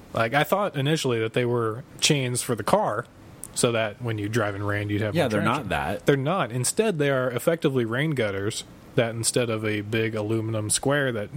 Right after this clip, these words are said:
Speaker 1: hangs down from your roof, they just catch the rain in these little cups, and they have holes in the bottom of 'em. And
Speaker 2: Yeah.
Speaker 1: it just carries on through each cup and each cup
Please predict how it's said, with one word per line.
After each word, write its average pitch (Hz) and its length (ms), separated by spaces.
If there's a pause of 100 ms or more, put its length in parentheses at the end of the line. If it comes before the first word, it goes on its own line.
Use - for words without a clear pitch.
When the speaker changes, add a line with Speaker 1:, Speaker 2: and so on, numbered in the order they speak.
(200)
Speaker 1:
hangs 113 260
down 107 200
from 117 160
your 104 100
roof, 143 340 (460)
they 127 100
just 131 300
catch - 440
the 117 100
rain 117 280
in 123 80
these 113 180
little 107 160
cups, - 380
and 117 100
they 107 60
have 104 120
holes 185 200
in 117 80
the 107 60
bottom 101 280
of 101 140
'em. 120 140 (100)
And 113 80
Speaker 2:
Yeah. 82 160
Speaker 1:
it 69 60
just - 180
carries 113 320
on 110 320 (340)
through 139 240
each 127 260
cup 151 180 (180)
and - 80
each - 180
cup 170 200